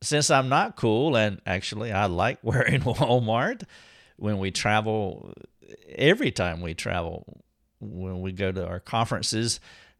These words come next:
uh, if we get a souvenir, if we buy the T-shirt, typically we get 'em in Walmart because you can get cheap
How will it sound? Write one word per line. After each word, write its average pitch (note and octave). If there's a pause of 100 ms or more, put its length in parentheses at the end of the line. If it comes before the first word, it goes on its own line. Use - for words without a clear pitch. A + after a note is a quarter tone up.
uh, F#2
if -
we G2+
get G#2
a F#2+
souvenir, G#2+
if F#2
we G#2+
buy G#2+
the A#2+
T-shirt, A#2
typically G#2
we G2+
get G#2
'em G2
in G2+
Walmart G2
because G2
you G2
can F#2+
get G2+
cheap -